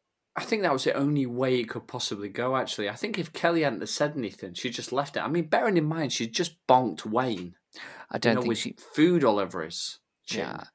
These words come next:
Speaker 2: I'm, I'm not sure it went that far, but, um, <laughs> from the wiping the corners of her mouth, I don't think that was to get rid of the ketchup. Let's just say that.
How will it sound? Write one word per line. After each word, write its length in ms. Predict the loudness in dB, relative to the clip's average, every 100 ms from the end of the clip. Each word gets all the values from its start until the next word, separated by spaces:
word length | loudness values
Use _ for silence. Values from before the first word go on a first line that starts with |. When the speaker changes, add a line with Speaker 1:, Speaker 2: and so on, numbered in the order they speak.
| -20 -20 -6
Speaker 2:
I'm, 220 | 0 2
I'm 180 | 4 4
not 160 | 4 4
sure 180 | 4 6
it 80 |
went 180 | 4 4
that 180 | 2 2
far, 240 | 2 2
but, 260 | 2 0 0 0
um, 360 | 2 2 -2 -6 -14 -16 -16 -20
<laughs> 480 | _ _ -14 -12 -6
from 180 | 4 8
the 100 | 8 6
wiping 400 | 6 8 6 4
the 40 |
corners 340 | 6 4 6 6
of 100 | 8
her 80 |
mouth, 340 | 8 8 6 2 -16 -18 4
I 100 | 4
don't 280 | 8 6 6
think 80 | 2
that 120 | 2
was 120 | 2
to 100 | 4
get 160 | 4 4
rid 160 | 4
of 60 | 2
the 60 |
ketchup. 500 | 0 0 0 4 4 4
Let's 260 | 0 0
just 140 | 0 0
say 120 | 0
that. 200 | 0 -4